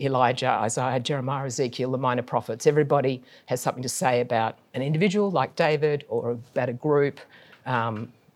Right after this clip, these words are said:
Jeremiah has something to say about just about everybody, down to the children. Um, <laughs> so he sa-, has something to say on behalf of the needy, on behalf of the needy.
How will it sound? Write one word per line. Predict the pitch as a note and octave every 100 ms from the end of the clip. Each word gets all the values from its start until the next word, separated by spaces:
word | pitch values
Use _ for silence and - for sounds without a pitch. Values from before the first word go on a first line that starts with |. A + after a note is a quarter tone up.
| _ - C#3+
Jeremiah | D3+ C#3 C3+ B2+ A#2+ - -
has | A2+
something | - - A2
to | -
say | C#3
about | B2+ A#2+
just | - -
about | A#2+ A2+
everybody, | A2 A2 A#2 G#2+
down | G#2 A2+ A2
to | A2+
the | A#2+
children. | - B2 A#2 A2 G#2 A#2 _ - - - - A#3 - -
Um, | E3+ D3 - - - -
<laughs> | - - -
so | - F#3 E3+
he | E3 E3+ F3+
sa-, | A3+ G3+
has | E3+ G3+ F#3+
something | G3+ F3+
to | D#3
say | - D3+ C#3 C#3 - - _
on | F3 F3+
behalf | D#3+ D3+ D3+ D3 C3+
of | C3+ -
the | A#2+
needy, | B2+ A#2+ A#2+ G#2 G#2 _ _ _ _
on | C3+ C3+
behalf | B2+ - C3+ B2+
of | A#2+ -
the | G#2+
needy. | A2 A2 G#2+ G#2